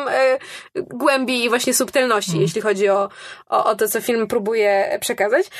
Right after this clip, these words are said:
Speaker 1: Natomiast to, co jest w filmie ciekawe, to jest, e, ciekawe pokazane, to są, mam wrażenie, te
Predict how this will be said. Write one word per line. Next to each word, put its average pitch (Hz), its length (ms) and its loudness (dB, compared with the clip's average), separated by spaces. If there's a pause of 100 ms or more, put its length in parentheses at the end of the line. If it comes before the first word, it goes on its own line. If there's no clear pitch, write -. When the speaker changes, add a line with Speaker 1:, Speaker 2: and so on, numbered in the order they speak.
(180)
Speaker 1:
Natomiast 302 340 0
to, 381 80 2
co 440 120 0
jest 392 160 0
w - 20 -12
filmie 339 240 0
ciekawe, 302 440 0
to 294 120 0
jest, 285 400 -2
e, 247 420 2
ciekawe 285 320 0
pokazane, 262 480 0
to 254 100 -2
są, 262 120 0
mam 254 120 2
wrażenie, 247 380 2
te 233 420 2